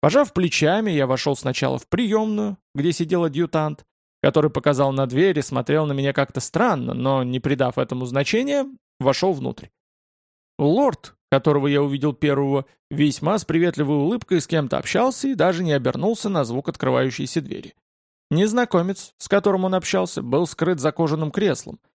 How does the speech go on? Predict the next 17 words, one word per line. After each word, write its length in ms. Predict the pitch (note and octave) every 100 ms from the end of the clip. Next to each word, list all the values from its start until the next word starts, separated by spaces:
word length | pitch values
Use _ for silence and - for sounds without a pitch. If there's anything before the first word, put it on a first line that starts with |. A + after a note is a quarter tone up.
| _ _
за 160 | B2+
которым 440 | D3 - C#3 F#3 G#2+
как-то 300 | C3 B2+ D3+
сидел 360 | - C#3 C3
и 80 | C#3
я. 240 | C#3+ - - _ _ _ _ _ _ _
Сделав 480 | - C3+ A#3 C#4 A#3+
два 200 | C#3 D#3
шага 380 | F#3 E3+ E3 C#3+
от 140 | A#2+
двери, 400 | A#2 D#3+ B3 A#3 - _ _
чтобы 260 | - G3 F#3+
стать 280 | - G3+
заметнее, 520 | C3 E3+ F#3 F3 E3+ D3+
я 120 | C#3
сказал: 480 | - D3 C#3 - - _ _ _ _ _ _ _ _
«Лорд, 500 | - D3 F3+ - _